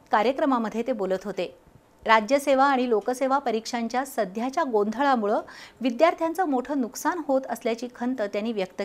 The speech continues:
केली. शिवाय शिक्षण संस्थांकडून सुरू असलेल्या लुबाडणुकीविरोधात रस्त्यावरच्या लढाईचा इशाराही त्यांनी दिला.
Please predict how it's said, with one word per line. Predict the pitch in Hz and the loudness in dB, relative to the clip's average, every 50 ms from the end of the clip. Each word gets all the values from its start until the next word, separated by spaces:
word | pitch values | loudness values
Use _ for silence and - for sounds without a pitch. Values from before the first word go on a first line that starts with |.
| 202 | -4
केली. | 202 185 185 165 - - _ _ _ _ _ _ - - - - - - | -4 -4 -4 -6 -8 -12 _ _ _ _ _ _ -20 -20 -20 -20 -12 -4
शिवाय | - 330 349 392 381 | 2 4 4 4 4
शिक्षण | - 302 262 - - 349 359 392 | 2 -4 -4 -2 -2 -2 -2 -2
संस्थांकडून | 359 339 285 269 269 - 285 269 269 262 247 240 262 285 | 0 0 0 0 0 0 0 0 2 2 0 0 0 -2
सुरू | 302 - 247 226 240 | -2 -2 -2 -2 0
असलेल्या | - - - - - 220 214 226 240 254 | 0 -2 -2 -2 -2 -2 0 2 0 0
लुबाडणुकीविरोधात | 240 202 196 190 220 262 269 277 285 269 - 254 208 208 202 240 262 254 247 190 185 - - - - - - - - | 0 -2 0 2 2 2 2 2 -2 -2 -2 -4 -2 0 2 2 2 4 2 0 0 -2 -8 -20 -20 -20 -18 -8 -2
रस्त्यावरच्या | 220 233 240 240 - - 339 349 359 339 320 320 - 339 330 | 2 2 2 2 2 0 2 4 4 4 2 0 0 -2 0
लढाईचा | 285 220 214 214 233 233 233 233 254 247 - | 0 0 0 0 -2 -2 -2 -2 -4 -4 -4
इशाराही | - 202 - - 262 277 269 233 202 190 247 262 - | -6 -8 -4 -2 -2 0 0 0 -2 -2 -6 -6 -2
त्यांनी | 240 202 190 190 190 | -2 -2 -2 -2 -4
दिला. | 185 190 180 175 | -2 2 2 2